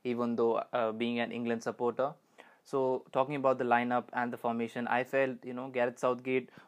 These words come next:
would go for Saka on the right in a four two three one combination and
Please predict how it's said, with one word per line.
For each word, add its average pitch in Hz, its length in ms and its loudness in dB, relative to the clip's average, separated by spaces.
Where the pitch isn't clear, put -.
would 139 180 2
go 135 140 2
for 131 180 0
Saka 127 340 4
on 123 260 0
the 120 100 2
right 117 260 2
in 120 180 -4
a 113 80 0
four 120 220 -4
two 120 120 -6
three 117 180 -6
one 117 220 -2
combination 113 640 -2
and 107 420 0